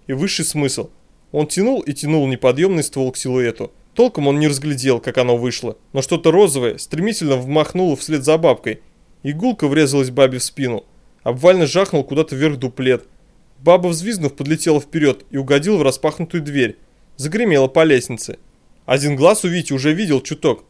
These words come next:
и с радостью он увидел рядом с собой Ирку, почему-то совершенно голую.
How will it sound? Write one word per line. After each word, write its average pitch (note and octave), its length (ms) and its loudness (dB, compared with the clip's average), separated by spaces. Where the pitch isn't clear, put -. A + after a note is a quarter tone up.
и C3+ 60 -10
с - 120 -4
радостью F#3 380 2
он C3+ 80 0
увидел D3 280 2
рядом C3 240 4
с - 60 -4
собой B2+ 340 2
Ирку, A#2 320 -4
почему-то A#3 380 -4
совершенно D3+ 480 0
голую. E3 440 0